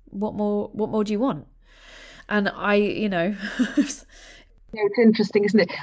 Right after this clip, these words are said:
Speaker 2: I mean, I'm very struck talking to you. My local church offers, um, uh, sort of bereavement, um, course, which is, I mean, course sounds
Speaker 1: Oh,
Speaker 2: like,
Speaker 1: wow.
Speaker 2: but, you know, a come and talk about,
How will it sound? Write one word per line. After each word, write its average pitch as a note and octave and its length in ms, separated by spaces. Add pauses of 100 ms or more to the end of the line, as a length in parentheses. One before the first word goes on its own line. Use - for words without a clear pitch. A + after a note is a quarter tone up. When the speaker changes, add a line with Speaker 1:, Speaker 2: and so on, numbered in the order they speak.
Speaker 2:
I - 80
mean, A3 100
I'm A3 180
very G#3 220
struck G3+ 320
talking G3+ 300
to G3 80
you. F3+ 60
My F3+ 120
local F3 300
church F3 280
offers, E3 360
um, D#3+ 380 (160)
uh, D3+ 420
sort D#3 180
of D3+ 80
bereavement, D#3+ 760
um, D#3 320
course, C#3 520
which - 180
is, D#3 120
I - 60
mean, D#3 120
course C#3 320
sounds D3 220
Speaker 1:
Oh, C#3 80
Speaker 2:
like, C#3+ 40
Speaker 1:
wow. C#4+ 300 (340)
Speaker 2:
but, F#3 120
you F#3+ 60
know, D#3+ 100
a D#3+ 80
come F3 180
and E3 100
talk D#3+ 280
about, B2 400